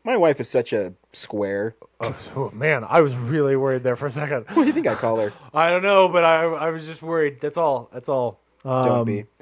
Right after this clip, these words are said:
Speaker 2: no, yeah. No, if she hasn't had, then she doesn't understand, right?
Speaker 1: Yeah.
Speaker 2: Like, you don't let
Speaker 1: Kellen
Speaker 2: Auntie Anne's
Speaker 1: loves 'em.
Speaker 2: pretzels go behind. Yeah.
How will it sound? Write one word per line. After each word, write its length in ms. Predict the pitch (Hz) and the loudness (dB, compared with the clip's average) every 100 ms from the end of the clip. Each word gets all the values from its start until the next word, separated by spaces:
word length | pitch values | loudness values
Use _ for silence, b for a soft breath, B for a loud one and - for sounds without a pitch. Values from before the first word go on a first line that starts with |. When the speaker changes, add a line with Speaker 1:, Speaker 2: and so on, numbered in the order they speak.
| b - | b 0
Speaker 2:
no, 360 | 175 339 196 127 | 4 6 6 4
yeah. 280 | 208 185 151 | 0 0 4
No, 100 | 196 | 4
if 100 | 156 | 4
she 120 | 226 | 4
hasn't 260 | 220 226 165 | 4 4 2
had, 140 | 165 | 0
then 100 | 143 | 0
she 120 | 127 | 0
doesn't 200 | 143 127 117 | 2 2 -2
understand, 420 | 101 104 80 - _ _ | -8 -10 -14 -18 _ _
right? 180 | 120 117 | -4 0
Speaker 1:
Yeah. 180 | 131 120 | 2 2
Speaker 2:
Like, 180 | 113 - b b _ | 2 -6 b b _
you 180 | 139 247 | 2 6
don't 220 | 240 160 | 8 8
let 240 | 165 147 | 6 4
Speaker 1:
Kellen 220 | - 180 349 | 6 8 8
Speaker 2:
Auntie 100 | 135 | 6
Anne's 80 | |
Speaker 1:
loves 120 | 104 147 | 4 2
'em. 60 | |
Speaker 2:
pretzels 240 | 110 131 113 | 2 0 0
go 160 | 123 | 0
behind. 420 | 110 110 104 92 110 | 0 -4 -6 -12 -8
Yeah. 300 | 117 95 | -8 -8